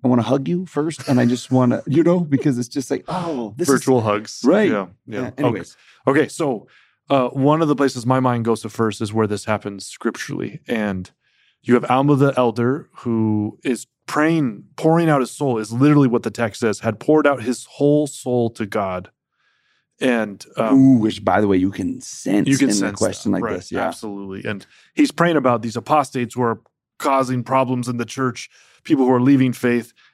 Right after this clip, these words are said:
Speaker 2: And one of those happens to be his son, Alma the younger, right? Is, is not, is the, the name that
Speaker 1: Which
Speaker 2: we've
Speaker 1: makes
Speaker 2: given him.
Speaker 1: sense, because am I sad about people in my neighborhood who stop going to church? Yes,
Speaker 2: Yeah.
Speaker 1: I am. But not near the level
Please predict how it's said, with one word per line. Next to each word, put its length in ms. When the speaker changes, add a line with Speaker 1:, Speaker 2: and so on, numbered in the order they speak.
Speaker 2:
And 220
one 160
of 80
those 240
happens 400
to 100
be 160
his 220
son, 240
Alma 300
the 120
younger, 460
right? 180
Is, 320
is 140
not, 220
is 260
the, 320
the 140
name 220
that 80
Speaker 1:
Which 80
Speaker 2:
we've 40
Speaker 1:
makes 100
Speaker 2:
given 80
him. 120
Speaker 1:
sense, 80
because 360
am 140
I 80
sad 360
about 200
people 240
in 60
my 100
neighborhood 560
who 80
stop 260
going 200
to 60
church? 380
Yes, 540
Speaker 2:
Yeah. 100
Speaker 1:
I 80
am. 380
But 200
not 500
near 440
the 100
level 460